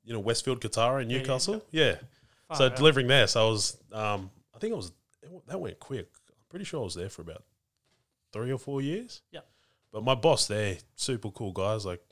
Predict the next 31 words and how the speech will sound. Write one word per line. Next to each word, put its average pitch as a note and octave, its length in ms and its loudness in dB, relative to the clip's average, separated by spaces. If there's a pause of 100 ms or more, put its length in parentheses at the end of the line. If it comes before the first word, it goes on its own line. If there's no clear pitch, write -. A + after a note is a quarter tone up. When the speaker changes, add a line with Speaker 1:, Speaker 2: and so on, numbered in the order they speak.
(140)
Speaker 1:
we've G2+ 120 -20
become F#2 280 -12
really F2+ 180 -6
good E2+ 160 -8
mates F#2 320 -8
now. A2 240 -6 (760)
Speaker 2:
That's D3+ 140 -20
awesome. C3 360 -8
Speaker 1:
Yeah, A2+ 180 2
Speaker 2:
That's A2+ 320 0
Speaker 1:
um, A2 80 0
Speaker 2:
good A#2 100 -4
that, G3 160 -4
'cause F3 140 -4
it, - 180 -8 (500)
with F#3+ 160 -14
all A#3 120 -8
your F3+ 80 -10
different C#3+ 280 -16
jobs, C3+ 380 -6
Speaker 1:
Yeah. B2 140 -2 (260)
Speaker 2:
I'm C#3+ 120 -14
sure D3+ 340 -6
you've D3 360 -10
created, B2+ 640 -14
um, B2+ 320 -14
a B2+ 60 -18
vast C3 440 -12
network B2 400 -16
Speaker 1:
Yeah. F#2 100 -6
Speaker 2:
of - 80 -10